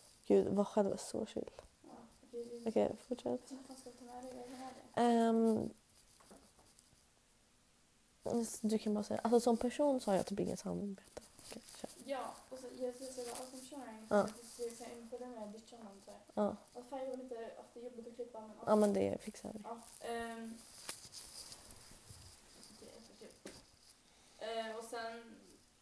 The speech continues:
Speaker 2: okej, hur är jag som person då? Eh, jag skulle säga att jag, alltså, jag har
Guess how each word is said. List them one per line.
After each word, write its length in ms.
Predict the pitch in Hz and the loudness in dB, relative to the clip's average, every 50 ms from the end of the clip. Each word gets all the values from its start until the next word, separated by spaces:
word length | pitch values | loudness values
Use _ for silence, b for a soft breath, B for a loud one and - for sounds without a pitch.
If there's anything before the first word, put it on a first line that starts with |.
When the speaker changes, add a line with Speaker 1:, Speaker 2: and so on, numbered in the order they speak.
| - - - | -18 -12 -8
Speaker 2:
okej, 220 | 233 233 233 226 | -6 -4 -2 -2
hur 160 | 226 240 233 220 | 0 0 0 0
är 100 | 214 208 | 0 -2
jag 100 | 214 214 | -2 -4
som 180 | - 220 208 - | -4 -6 -6 -6
person 400 | - - - 214 214 208 208 202 | -6 -8 -10 -10 -10 -12 -12 -12
då? 60 | - - - - - - - - - - | -12 -12 -10 -6 -4 0 2 2 2 2
Eh, 220 | 226 226 226 226 226 226 | 2 2 2 4 4 6
jag 80 | 233 233 | 4 4
skulle 200 | - - 240 269 | 2 0 2 2
säga 320 | 269 - 285 277 254 254 - - - - - | 2 2 2 0 -2 -4 -6 -8 -10 -12 -10
att 320 | - 214 214 214 - - - - - - - - - - - - - - - - - - - - - - - - - - - - - - - | -8 -8 -8 -8 -8 -10 -10 -12 -12 -14 -16 -20 -20 -20 -20 -20 -20 -20 -20 -18 -16 -16 -16 -16 -18 -20 -20 -20 -20 -20 -20 -20 -20 -18 -12
jag, 180 | 220 220 220 220 226 240 254 262 254 254 247 - - - _ _ - - - - - - - - - - - - - - - - - - - - - - - - - - - _ _ _ - - - _ | -8 -6 -6 -6 -6 -6 -8 -8 -10 -14 -16 -20 -20 -20 _ _ -18 -14 -14 -12 -14 -14 -18 -20 -20 -20 -20 -20 -18 -18 -18 -18 -18 -18 -20 -20 -20 -20 -20 -20 -20 -20 -20 _ _ _ -20 -20 -18 _
alltså, 200 | - 247 - 254 247 | -10 -8 -8 -6 -2
jag 120 | 226 262 277 | -2 0 0
har 240 | 294 285 285 262 | 0 -2 -4 -6